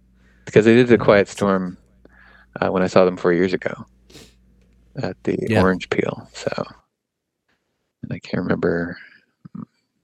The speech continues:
Speaker 1: That might have been one that they did there.
Speaker 2: It's all a blur.
Speaker 1: It is. It's a little bit of a blur.
Speaker 2: <laughs>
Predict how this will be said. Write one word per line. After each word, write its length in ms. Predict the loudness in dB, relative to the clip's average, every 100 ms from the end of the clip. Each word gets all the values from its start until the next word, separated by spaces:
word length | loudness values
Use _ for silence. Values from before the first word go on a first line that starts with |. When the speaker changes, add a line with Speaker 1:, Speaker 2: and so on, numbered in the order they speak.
| _ _ _ _ _ _ _ _ _ _ _ _ _ _ _ _ _ _ _ _ _ _ _ _ _ _
Speaker 1:
That 100 | -12
might 120 | -8 -6
have 60 |
been 160 | -8 -8
one 120 | -10
that 120 | -10
they 120 | -10
did 160 | -10 -12 -12
there. 220 | -14 -14 -18 _ -6 -6 _ _ _ _ _ _ _ _ _ _ _ _ _ _ _ _ _ _ _ _
Speaker 2:
It's 100 | -4
all 180 | 0 0
a 40 |
blur. 380 | 2 0 -2 -6 _ -20 _ -4
Speaker 1:
It 140 | -4 -2
is. 320 | 2 2 2
It's 200 | -2 -2
a 40 |
little 180 | -4 -4
bit 140 | -2 -6
of 80 |
a 140 | 2 2
blur. 160 | 2
Speaker 2:
<laughs> 60 | -12